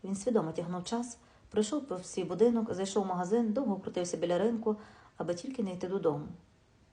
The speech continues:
Щось було в ньому, щось таке незрозуміле, важливе, що тягло його в глибину роздумів.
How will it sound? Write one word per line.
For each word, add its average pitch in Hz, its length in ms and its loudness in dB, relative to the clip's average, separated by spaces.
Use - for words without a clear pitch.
Щось 247 200 -4
було 208 220 4
в 196 60 2
ньому, 196 440 2
щось - 260 -6
таке 196 400 -2
незрозуміле, 196 580 2
важливе, 185 400 2
що 180 160 -6
тягло 185 280 0
його 190 200 -2
в 196 40 -2
глибину 208 380 0
роздумів. 165 420 0